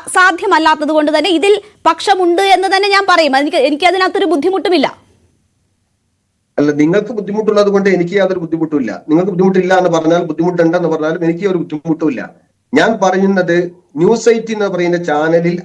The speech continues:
Speaker 2: ആങ്കർ സീറ്റിൽ ഇരുന്നു കൊണ്ട് വിധി പറയേണ്ടത് അവരല്ല, നിങ്ങളല്ല.
Speaker 1: വിധിയൊന്നും
Speaker 2: നിങ്ങൾ
Speaker 1: പറഞ്ഞില്ല,
Speaker 2: കേരളത്തിന്റെ ഒരു
Speaker 1: വിധിയൊന്നും
Speaker 2: മീഡിയ
Speaker 1: പറഞ്ഞില്ല. ഞാൻ ചോദിച്ചതാണ്,
Speaker 2: അല്ല, നിങ്ങൾ കാന്തപുരം പറയുന്നത്,
Speaker 1: അത്തരം ഒരു പരാമർശം
Speaker 2: കാന്തപുരം
Speaker 1: ഉണ്ടാകുമ്പോൾ
Speaker 2: പറയുന്നത്
Speaker 1: ഇത്
Speaker 2: പിന്തി-,
Speaker 1: സ്വാഭാവികമല്ലേ? ഈ തിരുത്തലുകൾ, ഈ
Speaker 2: കാന്തപുരം
Speaker 1: വിമർശനങ്ങൾ
Speaker 2: പറയുന്നത്
Speaker 1: സ്വാഭാവികമല്ലേ? അത്
Speaker 2: പിന്തിരിപ്പനാണ്.
Speaker 1: ഉൾക്കൊള്ളേണ്ടതല്ലേ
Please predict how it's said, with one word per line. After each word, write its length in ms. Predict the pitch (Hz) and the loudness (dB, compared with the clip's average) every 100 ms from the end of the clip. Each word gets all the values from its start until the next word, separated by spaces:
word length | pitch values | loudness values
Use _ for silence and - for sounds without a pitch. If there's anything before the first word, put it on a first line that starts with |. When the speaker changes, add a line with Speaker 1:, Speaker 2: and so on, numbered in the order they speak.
| 139 | -2
Speaker 2:
ആങ്കർ 300 | 175 190 214 - | 0 0 -2 -4
സീറ്റിൽ 280 | 180 170 175 160 | -8 -8 -8 -4
ഇരുന്നു 200 | 147 151 | -2 0
കൊണ്ട് 200 | 139 139 147 139 | 0 -2 -6 -8
വിധി 200 | 151 214 180 | -6 -2 0
പറയേണ്ടത് 480 | 160 156 156 151 143 | 2 2 2 0 0
അവരല്ല, 240 | 143 151 147 | 0 -2 0
നിങ്ങളല്ല. 320 | 156 170 165 156 - - _ - | 0 2 0 -2 -6 -10 _ -2
Speaker 1:
വിധിയൊന്നും 480 | 320 - 339 480 480 | 0 4 4 4 2
Speaker 2:
നിങ്ങൾ 100 | 392 | 2
Speaker 1:
പറഞ്ഞില്ല, 280 | 370 311 262 | 2 2 2
Speaker 2:
കേരളത്തിന്റെ 280 | 202 185 185 185 | 0 -2 0 0
ഒരു 80 | 185 - | 0 2
Speaker 1:
വിധിയൊന്നും 500 | 202 381 359 349 339 | 2 4 4 2 2
Speaker 2:
മീഡിയ 100 | 339 | 2
Speaker 1:
പറഞ്ഞില്ല. 340 | 285 311 262 - - 214 | 2 0 0 -2 -4 -2
ഞാൻ 260 | 233 294 294 | 0 0 -2
ചോദിച്ചതാണ്, 460 | 254 262 330 381 311 | 0 0 0 2 4
Speaker 2:
അല്ല, 120 | 277 | 4
നിങ്ങൾ 180 | 175 226 226 | 4 4 2
കാന്തപുരം 520 | 202 226 240 247 240 233 | 2 4 2 0 0 0
പറയുന്നത്, 240 | 220 208 349 | 0 2 2
Speaker 1:
അത്തരം 160 | 370 349 | 4 2
ഒരു 60 | 370 | 2
പരാമർശം 340 | 311 302 349 427 | 2 4 2 0
Speaker 2:
കാന്തപുരം 180 | 320 302 | 0 2
Speaker 1:
ഉണ്ടാകുമ്പോൾ 460 | 311 311 311 311 | 2 2 2 2
Speaker 2:
പറയുന്നത് 120 | 330 | 2
Speaker 1:
ഇത് 80 | 381 | 0
Speaker 2:
പിന്തി-, 120 | 214 | 0
Speaker 1:
സ്വാഭാവികമല്ലേ? 800 | 370 381 381 415 392 392 381 330 220 269 | 2 2 4 2 4 2 4 4 2 0
ഈ 40 | 339 339 | -2 0
തിരുത്തലുകൾ, 560 | 359 - 381 349 302 | -2 0 2 2 2
ഈ 80 | 330 | 4
Speaker 2:
കാന്തപുരം 320 | 165 208 - - | 4 4 4 4
Speaker 1:
വിമർശനങ്ങൾ 380 | 381 247 - | 4 2 2
Speaker 2:
പറയുന്നത് 200 | - 392 381 | 2 2 2
Speaker 1:
സ്വാഭാവികമല്ലേ? 720 | 392 403 415 415 403 370 349 | 2 4 2 4 2 4 4
അത് 80 | 226 | 4
Speaker 2:
പിന്തിരിപ്പനാണ്. 180 | - | 4
Speaker 1:
ഉൾക്കൊള്ളേണ്ടതല്ലേ 720 | - 403 392 381 370 349 349 | 4 4 4 2 2 2 2